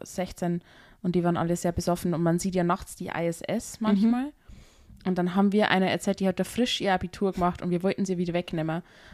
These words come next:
Speaker 1: weil sie uns geglaubt hat, als ich ihr erzählt hab, dass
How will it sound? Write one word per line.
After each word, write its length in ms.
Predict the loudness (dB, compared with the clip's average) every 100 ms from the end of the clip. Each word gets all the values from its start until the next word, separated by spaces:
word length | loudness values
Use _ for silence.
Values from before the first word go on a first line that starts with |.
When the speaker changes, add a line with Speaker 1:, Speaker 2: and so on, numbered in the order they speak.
| 4
Speaker 1:
weil 180 | 6 6
sie 120 | 6
uns 220 | 4 4
geglaubt 600 | 2 6 8 8 8 4
hat, 300 | 2 2 -4 _ _ _ 2
als 240 | 2 4
ich 320 | 2 2 0
ihr 180 | 0 2 2
erzählt 420 | 0 6 6 6
hab, 200 | 4 2
dass 160 | 0